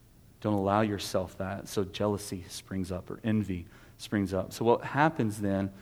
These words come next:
is we see that because this list encompasses both sides, that there's no distinction in these desires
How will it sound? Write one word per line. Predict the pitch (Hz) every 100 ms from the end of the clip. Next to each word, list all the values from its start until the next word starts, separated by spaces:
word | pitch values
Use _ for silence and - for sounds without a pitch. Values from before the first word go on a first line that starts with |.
| - - - - - -
is | 110 117
we |
see | 107 131
that | 113 110
because | 107 127 120
this | 110 -
list | 117 -
encompasses | 107 120 113 107 104
both | 95 104
sides, | 101 120 135 101
that | 107
there's | 131 127
no | 139 131
distinction | 113 - 139 151 - 101 92 95 - - - - - - - - - - - - - - - - -
in | 117 120
these | 117 107 104 101 - - - - - - - - - - - - - - - -
desires | 107 98 98 101 113 117 101 92 95 -